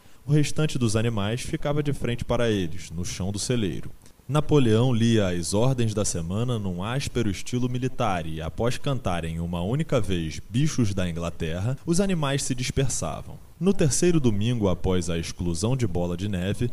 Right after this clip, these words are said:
os bichos ficaram um tanto surpresos ao ouvirem Napoleão anunciar que o moinho de vento seria, afinal de contas, construído.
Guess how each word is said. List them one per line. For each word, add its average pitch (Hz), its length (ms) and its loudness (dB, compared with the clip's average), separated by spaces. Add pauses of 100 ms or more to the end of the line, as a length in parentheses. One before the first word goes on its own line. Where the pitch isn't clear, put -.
(220)
os 143 180 6
bichos 127 440 0
ficaram 104 720 -2
um 110 160 -2
tanto 143 460 -2
surpresos 110 680 0
ao 113 120 4
ouvirem 104 500 2
Napoleão 92 580 -2
anunciar 110 720 -2
que - 160 -4
o 98 80 2
moinho 92 380 0
de 110 100 0
vento 101 300 -2
seria, 98 580 -2
afinal 82 340 -4
de 82 120 -8
contas, 110 460 -4
construído. 113 680 -2